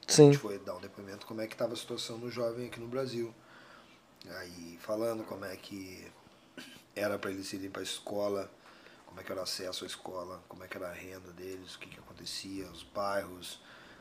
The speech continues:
Speaker 1: é fácil de ir pra escola, não é? A gente conversou tudo isso e eles falando de,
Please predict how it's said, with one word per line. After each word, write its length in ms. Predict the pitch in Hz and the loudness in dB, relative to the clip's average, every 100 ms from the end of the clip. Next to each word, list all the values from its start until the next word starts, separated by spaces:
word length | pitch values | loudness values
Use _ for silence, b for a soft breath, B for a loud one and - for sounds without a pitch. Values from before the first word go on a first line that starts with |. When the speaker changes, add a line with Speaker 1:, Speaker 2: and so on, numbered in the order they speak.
| - | -14
Speaker 1:
é 80 | 90 | -10
fácil 580 | - - 110 120 - 113 | -4 4 6 6 6 -2
de 180 | 95 101 | -4 -6
ir 20 | |
pra 120 | 101 | -6
escola, 460 | 98 - 104 107 104 | -6 -4 2 2 2
não 260 | 95 95 95 | -4 -10 -6
é? 340 | 101 104 101 - B B B - | -2 0 -2 -8 B B B -20
A 120 | - | -12
gente 120 | - | -12
conversou 360 | - 104 101 107 | -8 -6 -6 -6
tudo 220 | - 123 | -8 -4
isso 320 | 120 127 - | -2 -2 -4
e 200 | 110 98 | -6 -8
eles 180 | 98 98 | -6 -6
falando 340 | - 98 101 104 | -6 -8 -8 -10
de, 260 | 101 101 | -8 -10